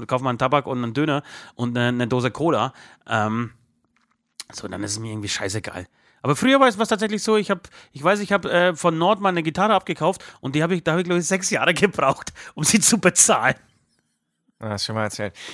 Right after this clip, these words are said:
Speaker 2: Ja, genau, nee, nee, das, das ist, ja, wobei früher war das vielleicht noch mehr so, aber jetzt so, das ist,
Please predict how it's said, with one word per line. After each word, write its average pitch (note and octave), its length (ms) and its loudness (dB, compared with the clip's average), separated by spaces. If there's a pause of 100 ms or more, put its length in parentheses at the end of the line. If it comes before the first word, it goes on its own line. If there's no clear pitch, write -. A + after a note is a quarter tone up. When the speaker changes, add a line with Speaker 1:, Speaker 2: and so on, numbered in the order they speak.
(120)
Speaker 2:
Ja, D3+ 100 6
genau, C#3+ 180 2
nee, D#3 180 2
nee, C#3+ 160 -2
das, C#3 220 -4
das D#3+ 220 -2
ist, - 400 -6 (220)
ja, D3+ 180 2
wobei A#2 240 0
früher B2+ 300 0
war A2 60 0
das G2+ 120 -8
vielleicht - 240 -6
noch G#2 100 -4
mehr G2+ 260 -2
so, G#2 260 -6
aber F#2+ 180 0
jetzt G#2 240 0
so, B2+ 140 0
das A2+ 200 -4
ist, - 220 -6